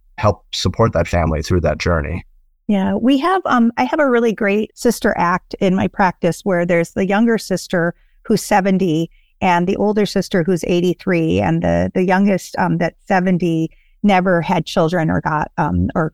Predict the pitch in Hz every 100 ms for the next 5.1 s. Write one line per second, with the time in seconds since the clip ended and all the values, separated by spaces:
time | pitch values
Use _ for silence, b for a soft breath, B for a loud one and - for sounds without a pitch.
0 | - 180 156 160 - 233 208 180 160 -
1 | _ _ - 226 180 180 190 - 196 214
2 | 220 202 175 160 165 - 87 - - 185
3 | 180 175 180 180 196 180 202 175 160 -
4 | 196 175 175 165 165 160 - 175 165 -
5 | 180